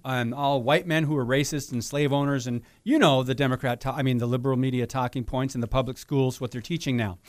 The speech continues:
So let's talk a little bit for our newer listeners who haven't heard a lot of information on critical race theory. Um, I have three bullet points here I wanna share. Just got these. First of all, every student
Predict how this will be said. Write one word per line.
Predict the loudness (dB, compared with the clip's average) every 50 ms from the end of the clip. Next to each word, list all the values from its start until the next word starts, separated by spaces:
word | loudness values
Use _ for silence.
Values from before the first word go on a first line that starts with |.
| -20 -20 -20 -20 -20 -8
So | 2 4 6
let's | 6 6 6 4
talk | 2 2 2 2 2
a | 0
little | 2 4 4 4 4 4
bit | 4 4 4 4 4 4 0 -6 _ _ _ _ _ _
for | -10 0 4 6 8
our | 8 8
newer | 8 8 8 8 8
listeners | 6 6 4 4 2 0 0
who | 0 2
haven't | 2 4 4 2 2 -2 -4 -2
heard | 0 4 4 6 6 4 4
a | 2
lot | 2 4 4
of | 4
information | 2 0 -2 -2 0 0 0 0 0 0 -2 -2 -4 _ _ _ _ _ -4
on | 0 2 2 2 2 0
critical | 0 2 2 2 2 2 0 0
race | 2 2 2 0 -2 -4
theory. | -4 -2 -2 0 0 -2 -4 -8 -12 -18 _ _ _ _ _ _ -6
Um, | 0 4 6 6 6 6 4 0 -2 -6 -4 2
I | 6 6
have | 6 6 4
three | 0 -4 0 4 4 6 6 4 4 0 -4 -14 -20 -20 _ -20 -20 -20 -20 -20 -8
bullet | 2 4 6 6 6 4 4
points | 4 4 6 4 4 4
here | 6 6
I | 6
wanna | 6 6 4 2 2
share. | 2 4 6 6 6 4 2 -4 _ _ _ _ _ -4
Just | 0 2 2 4 6
got | 6 6 6 4
these. | 2 -4 -6 -4
First | -2 -2 -2 0 2
of | 4
all, | 4 4 4 0 -4 -16 _ _ _ _ _ _ 4
every | 8 8 8 8 6 2 0 2 0
student | 0 -2 -4 0 4 4 4 4 4 0 -4